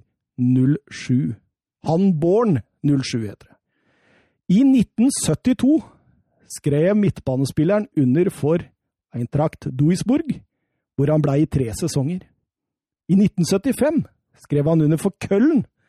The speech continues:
hvor han blant annet var med på å vinne det tyske mesterskapet i amatørfotball i nitten åtti åttién-sesongen med Kölns andre lag.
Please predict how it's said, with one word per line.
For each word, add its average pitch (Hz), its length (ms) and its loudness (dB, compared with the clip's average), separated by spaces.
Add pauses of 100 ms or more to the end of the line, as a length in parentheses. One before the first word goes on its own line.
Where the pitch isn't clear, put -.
(460)
hvor 135 160 0
han 151 100 2
blant 165 280 -2
annet 147 280 0
var 175 160 0
med 143 200 2
på 175 120 0
å 180 80 0
vinne 135 240 2
det 160 200 0
tyske - 600 -2 (260)
mesterskapet 165 840 -2
i 185 160 -2
amatørfotball 135 1000 -4 (340)
i 160 80 0
nitten 160 400 -2
åtti - 400 -4
åttién-sesongen 139 920 -6 (340)
med 139 240 -2
Kölns 151 380 -2 (180)
andre 123 340 -2
lag. 208 280 -4